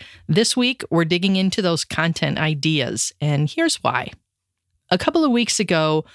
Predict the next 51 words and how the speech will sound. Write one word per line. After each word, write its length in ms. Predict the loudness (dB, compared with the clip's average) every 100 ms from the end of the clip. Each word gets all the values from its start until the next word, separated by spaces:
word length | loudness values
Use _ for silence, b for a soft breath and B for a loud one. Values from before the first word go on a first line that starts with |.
| B B
on 320 | 0 2 2 2
a 80 | 0
Six 240 | 0 -2
Figure 260 | -2 -2 -2
Systems 540 | 0 -2 0 0 -2
Q 240 | -2 -2 0
and 80 |
A 120 | 0 -2
call, 460 | 0 0 0 -2 -4
someone 480 | -4 -2 0 -2 -2
asked 520 | -2 -2 -2 -4 -2
me 300 | 0 0 0
about 500 | -2 0 0 0 0
the 80 | -4
biggest 480 | -2 -2 0 -2 -4
turning 420 | -2 0 2 0
points 560 | -2 -2 0 -2 -4 -4
in 240 | 0 0 2
my 120 | 0
business, 560 | 0 0 -2 -4 -4 -6 B B B
those 260 | 2 2 0
times 560 | 0 0 2 2 0
when 180 | 0 0
I 120 | 0
saw 440 | 0 -2 0 0 -2
a 120 | -2
really 400 | -2 0 0 0
dramatic 720 | 0 0 2 2 0 -2 -4
shift 520 | -4 -4 -2 -2 -6 -4
in 140 | 0
the 80 | 0
business, 560 | 2 0 0 0 -2 -6 B B B
and 140 | -2
she 140 | 2 2
also 300 | 2 2 0
wanted 300 | 2 0 0
to 120 | 0
know 320 | 0 0 0 -2
if 120 | 0
there 120 | 0
was 160 | 2 0
a 60 |
big 240 | 0 -2 0
mindset 840 | 0 2 0 0 -2 -2 -4 -2
shift 460 | -2 0 -2 -2 -4
that 140 | 0
resulted 640 | 0 2 0 0 -2 -2
in 260 | -2 0 2
my 140 | 0
business 420 | 0 -2 0 -2 0
growth. 420 | 0 0 -2